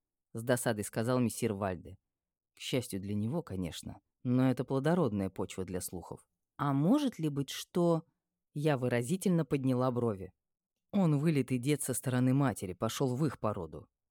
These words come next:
Королева Лавена скончалась совсем молодой, меньше года прошло после свадьбы, фаворитов не имела, любовных писем не получала. Она была верной принципам девушкой и наверняка сейчас вращается в гробу. Он потряс листком.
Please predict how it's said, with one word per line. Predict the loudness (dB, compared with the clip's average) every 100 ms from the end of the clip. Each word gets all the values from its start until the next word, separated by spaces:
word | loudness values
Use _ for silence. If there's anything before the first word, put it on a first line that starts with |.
| _
Королева | -4 0 4 4 4
Лавена | 4 4 4 2
скончалась | 0 -4 -2 0 -2
совсем | -2 -4 0 0
молодой, | 2 2 2 0 2
меньше | 2 2 0
года | 0 0
прошло | 0 -2 -4 -6
после | -6 -8 -6
свадьбы, | -4 -2 -2 -4
фаворитов | -6 -2 0 0 0 -2
не | 0 0
имела, | 2 2 2
любовных | 0 0 2 2 0 -2
писем | -6 -2 0
не | -2
получала. | -2 -6 -4 -4 -4 -4 -10 _ _ _ _ -2
Она | 2 4
была | 4 4 4
верной | 4 4 4 2
принципам | 2 0 2 0 0 0
девушкой | 2 4 2 0 -8
и | -4 0
наверняка | 2 2 2 2 0
сейчас | -2 -2 -4 -2
вращается | -2 -2 -2 -2 -2 -4 -4
в |
гробу. | -2 -2 -4 -10 -16 _ _ _ _
Он | 0 0
потряс | 0 -4 -6 -4
листком. | -6 -8 -10 -10 -10